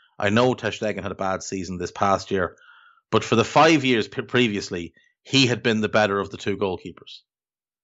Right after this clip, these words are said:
As good as Neuer had come back to be,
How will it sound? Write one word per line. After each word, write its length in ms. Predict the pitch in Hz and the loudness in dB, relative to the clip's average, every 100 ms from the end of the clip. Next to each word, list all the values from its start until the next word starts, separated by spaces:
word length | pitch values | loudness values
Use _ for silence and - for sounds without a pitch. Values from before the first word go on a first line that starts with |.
| _ 131 | _ 0
As 180 | 131 | 0
good 240 | - 165 156 | 2 4 4
as 120 | 120 | 2
Neuer 320 | 139 135 120 | 2 4 4
had 240 | 113 110 - | 2 -4 -4
come 200 | 113 104 | -4 2
back 340 | 113 107 - | 2 0 -4
to 100 | 101 | -8
be, 380 | 113 104 90 | -4 -4 -6